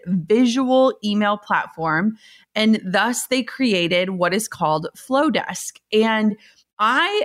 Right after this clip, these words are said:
am obsessed with Flowdesk. And I wanna give a disclosure or a disclaimer here. I do not use Flowdesk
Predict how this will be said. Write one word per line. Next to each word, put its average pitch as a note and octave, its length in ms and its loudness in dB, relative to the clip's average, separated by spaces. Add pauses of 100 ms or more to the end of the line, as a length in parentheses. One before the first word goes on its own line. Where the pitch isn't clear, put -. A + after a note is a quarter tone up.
am A3+ 240 0
obsessed G3+ 480 -2
with G#3+ 180 -2
Flowdesk. F#3 480 0
And G#3 120 -2
I A#3+ 140 0
wanna G#4 200 -2
give C4 160 2
a A3+ 60 0
disclosure G3 800 0
or F3 160 2
a F3 80 0
disclaimer G3+ 560 -2
here. E3+ 440 -2 (500)
I A#3 300 0
do B3+ 220 -2
not A#3+ 240 0
use A3+ 380 0
Flowdesk G#3+ 580 -2